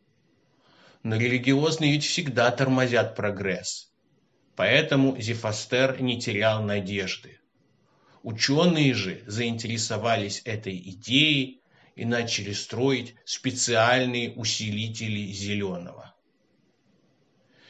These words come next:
Неожиданный несчастный случай помог Зефастеру. Как-то он,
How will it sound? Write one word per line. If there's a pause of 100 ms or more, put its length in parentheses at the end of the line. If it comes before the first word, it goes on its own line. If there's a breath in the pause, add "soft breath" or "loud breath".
(200 soft breath)
Неожиданный
несчастный
случай
помог
Зефастеру. (640 soft breath)
Как-то
он,